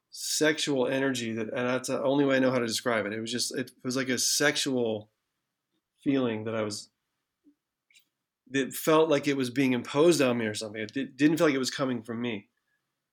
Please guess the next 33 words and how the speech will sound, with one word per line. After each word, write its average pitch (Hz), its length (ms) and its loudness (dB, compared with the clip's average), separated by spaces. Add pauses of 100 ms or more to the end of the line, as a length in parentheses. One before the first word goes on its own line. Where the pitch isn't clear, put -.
(180)
it, 127 100 -14 (120)
but 131 100 2
I 120 100 2
felt 135 380 2
this, 123 220 2
like, 117 180 -2
distinct 131 840 0 (520)
sexual 127 500 -4
energy, 120 280 -2
and 107 80 -4
that's 107 140 -6
the - 180 -8
best 123 320 -4
way 117 120 -4
I 113 60 -6
can 110 240 -8
describe 127 420 -6
it. - 100 -12 (760)
But 127 140 -4
then 156 260 6
I 131 160 0
started, 147 480 0
like, 113 300 -4 (720)
and 139 140 -2
it 147 100 2
just 180 240 0
sounds 180 240 2
like 127 240 0
total 151 320 0
bullshit, 131 460 -2
but 120 120 -4
I 120 80 0
remember 123 840 0